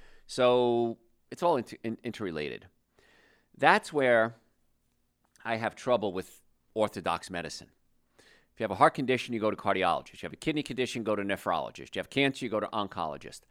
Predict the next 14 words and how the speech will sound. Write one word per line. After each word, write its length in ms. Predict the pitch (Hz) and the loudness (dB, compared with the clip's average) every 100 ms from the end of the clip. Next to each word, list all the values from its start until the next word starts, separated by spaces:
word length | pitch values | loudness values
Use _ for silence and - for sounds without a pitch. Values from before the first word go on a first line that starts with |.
| - - - _ - | -20 -20 -20 _ 0
Yes, 520 | 135 156 - - - _ | 6 6 4 -8 -16 _
absolutely. 800 | 131 147 - 135 120 - 71 _ _ _ _ | 4 4 2 0 0 -2 -16 _ _ _ _
Those 280 | 127 165 160 | 4 4 0
are 40 | |
the 140 | 127 - | -8 -4
experts 500 | 123 - - 110 - | -4 -4 -2 -2 -2
in 60 | 101 | -4
those 240 | 98 98 | -2 -4
fields, 400 | - 104 98 95 | -6 -2 0 -2
and 160 | 90 98 | -4 0
I 380 | 120 117 104 80 | 4 4 2 -2
bow 240 | 107 98 90 | 2 2 2
to 140 | - | -6
them. 280 | 73 65 - | -12 -12 -14